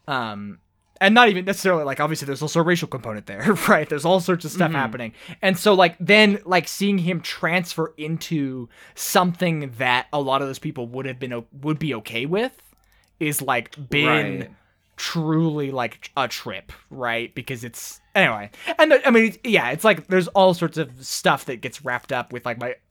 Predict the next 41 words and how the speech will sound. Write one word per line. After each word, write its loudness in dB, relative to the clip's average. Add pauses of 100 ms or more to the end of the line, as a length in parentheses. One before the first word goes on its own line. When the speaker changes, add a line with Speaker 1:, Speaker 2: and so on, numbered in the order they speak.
(120)
Speaker 1:
personal -2
religious -6
experience -6 (280)
and, -6
like, -8
race -2
and -6
whiteness 0
and, -10
like, -6
so -8
it's, -12
it's -8
just -12
a -10
big -10
mess -8
and -6
I -10
don't, -8
like, -12
have -12
the -12
room -14
to -12
get -10
into -4
it, -4 (320)
but -2
it's -12
like, -10 (760)
I 6
don't -4
know, -14
sometimes 2
it's -2
just -4
like, -4
yeah, 0
and 0
that 2